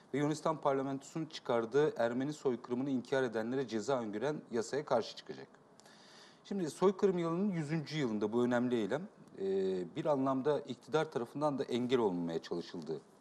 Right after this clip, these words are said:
ifade ediliyor. Şimdi konuyla ilgili ayrıntıları dün İşçi Partisi Genel Başkanı Doğu Perinçek bir telefon bağlantısıyla anlatmıştı ulusal kanala.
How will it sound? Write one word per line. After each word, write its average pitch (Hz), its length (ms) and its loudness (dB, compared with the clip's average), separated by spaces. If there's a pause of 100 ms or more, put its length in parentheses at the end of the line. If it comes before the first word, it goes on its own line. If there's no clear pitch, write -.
(180)
ifade 85 300 -6
ediliyor. 80 260 -10 (320)
Şimdi 220 220 -4
konuyla 240 340 0
ilgili 151 340 0 (200)
ayrıntıları 156 600 0
dün 160 140 -4
İşçi - 260 -10
Partisi 104 560 0
Genel 98 240 0
Başkanı 90 340 -6
Doğu 101 100 0
Perinçek 107 440 -6
bir 98 40 -12
telefon 107 420 0
bağlantısıyla 208 640 -2
anlatmıştı 80 460 -10
ulusal 104 320 -6
kanala. 131 300 -4